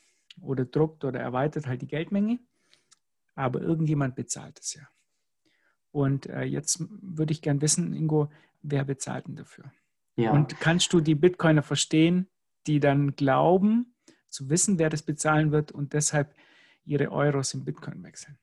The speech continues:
Speaker 2: Ja, vollkommen. Also, äh, ich kann auch jeden verstehen, das ist jetzt nicht nur der Bitcoin, der
Speaker 1: Ja.
Speaker 2: das in alle möglichen, äh, Werte jetzt umsetzt, Sachwerte, andere Währungen, was auch immer, ja.
Speaker 1: Ja.
Speaker 2: Aktien, egal was. Also natürlich, ähm,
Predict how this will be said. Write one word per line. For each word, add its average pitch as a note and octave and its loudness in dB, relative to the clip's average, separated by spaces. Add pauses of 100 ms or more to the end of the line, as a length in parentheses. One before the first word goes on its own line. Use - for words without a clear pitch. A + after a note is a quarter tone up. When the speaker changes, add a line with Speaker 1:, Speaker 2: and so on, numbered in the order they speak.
(100)
Speaker 2:
Ja, A#2 0
vollkommen. A#2 2
Also, G#2+ -2
äh, A2 -2
ich G#2+ -8
kann A#2+ -2
auch A2+ -2
jeden A#2 4
verstehen, A2+ -2
das - -18
ist - -18
jetzt A2 -6
nicht - -6
nur G#2 -4
der G2+ -4
Bitcoin, B2+ -2
der G2+ -8
Speaker 1:
Ja. D#2 -6
Speaker 2:
das - -10
in - -12
alle G#2+ -2
möglichen, G#2+ 4
äh, G#2+ -10
Werte G#2+ 2
jetzt - -8
umsetzt, G#2+ 0
Sachwerte, G#2 -6 (300)
andere G#2+ -8
Währungen, G#2+ -6
was G#2+ -6
auch A2+ -4
immer, A#2+ -2
ja. B2 -4
Speaker 1:
Ja. C#3 -2 (480)
Speaker 2:
Aktien, G#2 -6
egal G#2 -2
was. - -8 (300)
Also A2 0
natürlich, C3 4
ähm, G#2 -6